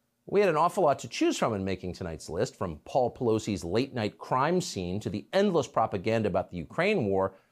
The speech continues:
to the million non-existent Americans who actually didn't get new jobs in the third quarter of the year.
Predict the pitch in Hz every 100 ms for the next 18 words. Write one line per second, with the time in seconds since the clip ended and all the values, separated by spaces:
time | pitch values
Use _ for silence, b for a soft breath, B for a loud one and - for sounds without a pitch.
0 | b - 190 170 170 160 214 269 254 254
1 | 196 208 220 160 220 - 208 156 185 240
2 | 226 190 175 175 175 190 151 98 190 403
3 | 453 135 117 123 117 87 107 82 76 107
4 | 95 - 107 80 107 98 87 90 85 71